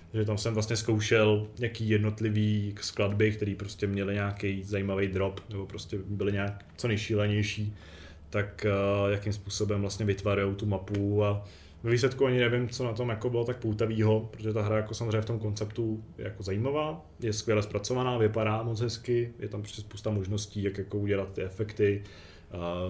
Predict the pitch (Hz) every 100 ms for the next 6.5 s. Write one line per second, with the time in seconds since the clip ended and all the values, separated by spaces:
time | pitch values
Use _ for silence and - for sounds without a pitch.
0 | 92 95 95 98 98 95 104 95 95 95
1 | 104 101 104 110 - 104 107 104 107 101
2 | 98 104 104 101 104 - 101 101 101 104
3 | - 107 95 104 - - 101 98 104 98
4 | 107 101 95 101 98 95 - - 98 98
5 | 95 95 90 95 92 92 104 104 98 98
6 | 90 92 - 98 107